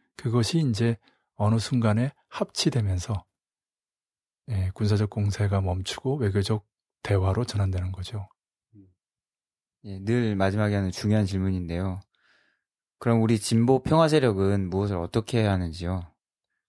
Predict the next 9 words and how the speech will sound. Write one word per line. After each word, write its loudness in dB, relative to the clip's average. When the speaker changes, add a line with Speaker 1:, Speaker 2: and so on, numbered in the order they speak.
Speaker 1:
예, 0
그럼 -4
늘 0
하는 -2
그런 -4
답변을 -4
하겠습니다. -4
Speaker 3:
<laughs> -2
Speaker 1:
예, -2